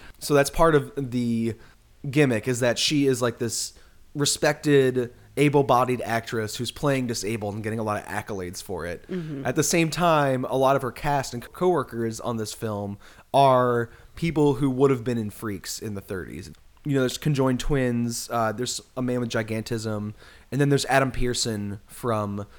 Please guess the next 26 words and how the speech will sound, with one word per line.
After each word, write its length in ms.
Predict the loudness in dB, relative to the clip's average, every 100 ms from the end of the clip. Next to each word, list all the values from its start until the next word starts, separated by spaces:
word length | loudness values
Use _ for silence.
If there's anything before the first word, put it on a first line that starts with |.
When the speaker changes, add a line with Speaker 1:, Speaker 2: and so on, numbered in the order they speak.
| -10
Speaker 1:
Under 200 | -4 -2
the 80 | -2
Skin, 340 | -2 -4 -4 -4
who 140 | -8
is 120 | -8
her 60 | -8
co-star, 720 | -6 -6 -6 -6 -4 -4 -8 -12 -20 -14
and 160 | -10 -4
he 60 |
has 140 | -4 -2
neurofibrom-, 760 | -2 0 0 -2 -4 -4 -10 -12 -6
fibrom-, 320 | -6 -4 -6 -8 -14
oh, 160 | -14 -14 -16
it's 100 | -10
hard 140 | -8
to 40 | -8
say. 200 | -10 -10 -10
Speaker 2:
Neuro- 560 | -4 2 6 8 8 4
Speaker 1:
Neurofibromatosis. 1300 | 2 2 2 2 2 0 -4 -4 -4 -6 -8 -14 -6
Speaker 2:
Which 220 | -4 -2
is 100 | -4
a 60 | -4
disfigurement 920 | -6 -6 -6 -4 -4 -2 -4 -8 -14 -16 -18 -12
where 420 | -4 0 2 2
the 100 | 0
body 840 | -2 0 0 0 -4 -4 -4 -6